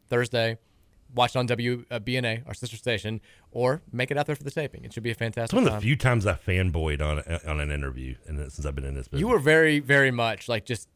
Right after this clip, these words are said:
Speaker 2: No, it's,
Speaker 1: giddy.
Speaker 2: it's a fanboy.
Speaker 1: Yeah.
Speaker 2: It's, uh, I went,
Speaker 1: It
Speaker 2: you
Speaker 1: was
Speaker 2: go, you
Speaker 1: great.
Speaker 2: go, yeah, you go, you go fanboy, and
Speaker 1: I
Speaker 2: um,
Speaker 1: wish you got a picture. I should take a picture with you and Al.
Speaker 2: I didn't even think about that. Um, I'm still, like, avoiding the camera on regular occasions. I, I completely forgot about something like that.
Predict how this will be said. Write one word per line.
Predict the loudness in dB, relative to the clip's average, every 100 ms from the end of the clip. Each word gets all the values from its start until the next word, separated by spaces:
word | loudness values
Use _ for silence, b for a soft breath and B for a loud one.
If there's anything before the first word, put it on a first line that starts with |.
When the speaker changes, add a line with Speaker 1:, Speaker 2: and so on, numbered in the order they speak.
| 2
Speaker 2:
No, | 6
it's, | 6
Speaker 1:
giddy. | 4
Speaker 2:
it's | 4
a | 6
fanboy. | 6 6 6 2 -4
Speaker 1:
Yeah. | 0 0
Speaker 2:
It's, | 4
uh, | 4
I | 6 6
went, | 4
Speaker 1:
It | 4
Speaker 2:
you |
Speaker 1:
was | 6
Speaker 2:
go, | 6 6
you |
Speaker 1:
great. | 4 4
Speaker 2:
go, |
yeah, | 4 4
you | 4
go, | 2 2
you | 2
go | 2
fanboy, | 4 4 4 6 6
and | 6
Speaker 1:
I | 4
Speaker 2:
um, | 4
Speaker 1:
wish | 2
you |
got | -2 -2
a |
picture. | -6 -4
I | -4
should | -4 -4
take | -4
a |
picture | -4 -6 -6
with | -6
you |
and | -6
Al. | -6 -10 -4
Speaker 2:
I | -2 -2
didn't | -2
even | -4
think | -4 -4
about | -6 -8
that. | -6 -6 2
Um, | 6 8 8 8 6 2 -2 -8 _ _ -16
I'm |
still, | -6 -2
like, | 0 0
avoiding | 0 0 0
the | -2
camera | -2 0 0
on | 0
regular | 0 -2
occasions. | -2 -2 -4 -4 -4
I, | -4 -6
I |
completely | -6 -4 -4
forgot | -4
about | -4 -4
something | -6
like | -6
that. | -6